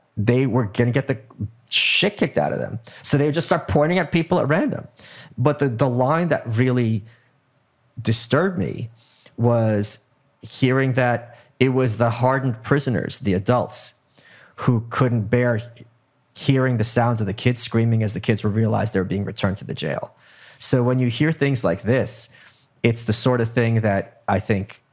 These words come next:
is something almost unimaginable. And I'll, I'll give you another example where it's just like, these things make logical sense, but once they're applied with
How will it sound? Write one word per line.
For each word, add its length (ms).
is 140
something 540
almost 360
unimaginable. 640
And 100
I'll, 200
I'll 80
give 180
you 80
another 260
example 480
where 180
it's 140
just 240
like, 260
these 220
things 240
make 180
logical 380
sense, 500
but 140
once 300
they're 180
applied 580
with 240